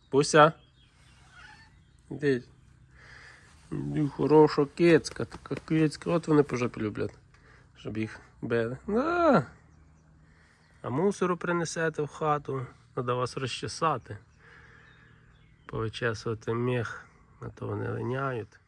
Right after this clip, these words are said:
Сьогодні вже наступний день. Така лінь щось робити, звісно. Вілюха віддихає. Вілюха!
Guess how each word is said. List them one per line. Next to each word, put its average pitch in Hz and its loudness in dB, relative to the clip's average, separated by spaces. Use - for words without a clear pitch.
Сьогодні 156 2
вже 131 2
наступний 131 0
день. 160 -2
Така 135 0
лінь 131 2
щось - -4
робити, 131 0
звісно. 156 -2
Вілюха 127 -2
віддихає. 160 0
Вілюха! 160 4